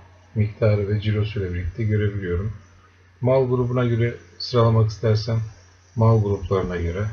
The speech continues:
işte müşteriye göre sıralamak istersem burada müşterilerin işte isim bilgileri ve ciro bilgilerine göre. İstersem yine buradan tarih alanı burada da değiştirip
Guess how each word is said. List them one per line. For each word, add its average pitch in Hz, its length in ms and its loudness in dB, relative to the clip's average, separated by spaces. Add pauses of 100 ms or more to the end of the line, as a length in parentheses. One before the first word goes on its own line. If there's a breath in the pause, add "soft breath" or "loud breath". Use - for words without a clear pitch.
(160)
işte - 220 -8
müşteriye 113 440 -2
göre 107 220 4
sıralamak 107 520 2
istersem 113 500 -2 (600 loud breath)
burada 107 340 0 (240)
müşterilerin 107 680 2 (840)
işte 110 220 -6
isim 107 380 0
bilgileri 98 400 -2
ve 104 120 -4
ciro 101 260 -2
bilgilerine 87 480 -4
göre. 90 280 -2 (840 loud breath)
İstersem 123 500 0
yine 120 180 2
buradan 117 320 0
tarih 113 460 6
alanı 107 200 6
burada 107 220 2
da 104 120 2
değiştirip 95 500 -4